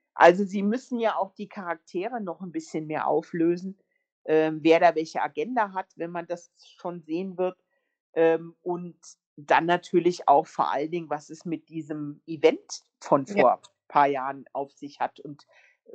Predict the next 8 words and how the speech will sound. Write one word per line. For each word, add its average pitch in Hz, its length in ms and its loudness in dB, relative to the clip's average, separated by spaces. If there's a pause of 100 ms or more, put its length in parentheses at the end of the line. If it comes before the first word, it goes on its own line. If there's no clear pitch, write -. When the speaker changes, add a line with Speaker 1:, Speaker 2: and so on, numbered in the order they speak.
Speaker 1:
wie 139 520 -2
das 180 280 6
dann 165 180 4
dazu 156 320 -2
geführt 175 460 -6
hat, 165 220 -4
dass 151 160 -6
plötzlich, - 640 -8